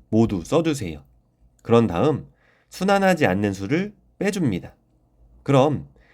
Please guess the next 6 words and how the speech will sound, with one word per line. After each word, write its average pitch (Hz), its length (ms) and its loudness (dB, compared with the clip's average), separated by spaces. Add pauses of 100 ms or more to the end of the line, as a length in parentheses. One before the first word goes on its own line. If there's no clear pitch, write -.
(140)
칠백삼 180 680 -2
빼기 180 520 -2 (140)
칠십이 175 480 -2
되고 123 500 -2 (480)
분자를 135 520 2
계산하면 117 760 -2